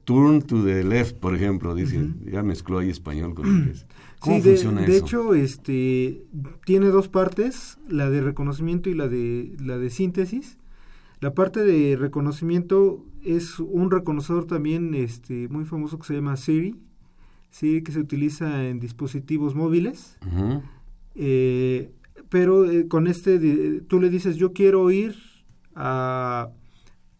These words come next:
Speaker 2: a ver, a Radio unam".
Speaker 1: Estoy
Speaker 2: ¿No?
Speaker 1: en Radio unam y
Speaker 2: Eh,
Speaker 1: quiero ir a Ciudad Universitaria.
Speaker 2: "Estoy en Radio unam y quiero ir a, a Ciudad Universitaria". Así es. Entonces, eh, busca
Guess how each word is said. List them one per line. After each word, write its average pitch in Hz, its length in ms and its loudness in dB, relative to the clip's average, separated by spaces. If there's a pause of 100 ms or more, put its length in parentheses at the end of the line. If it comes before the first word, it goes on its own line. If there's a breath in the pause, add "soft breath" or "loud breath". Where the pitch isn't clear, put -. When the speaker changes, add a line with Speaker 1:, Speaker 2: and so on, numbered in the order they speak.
Speaker 2:
a 156 100 -6
ver, 139 360 -2
a 143 240 0
Radio 143 260 0
unam". 151 260 -2 (420)
Speaker 1:
Estoy 143 420 2
Speaker 2:
¿No? 127 80 6
Speaker 1:
en 120 60 2
Radio 139 260 4
unam 143 200 4
y - 40 4
Speaker 2:
Eh, - 20 0
Speaker 1:
quiero 131 200 2
ir 127 120 4
a 101 180 2
Ciudad 110 240 0
Universitaria. 117 460 2
Speaker 2:
"Estoy 156 120 2
en 131 80 -2
Radio 147 220 0
unam 160 200 0
y 160 60 -2
quiero 156 200 0
ir 143 120 -2
a, 131 60 -4 (140)
a 131 140 -6
Ciudad 160 260 -2
Universitaria". 127 640 -4
Así 139 220 -4
es. 165 180 -8 (380 soft breath)
Entonces, 185 540 0 (280)
eh, 139 540 4 (540 soft breath)
busca 175 760 0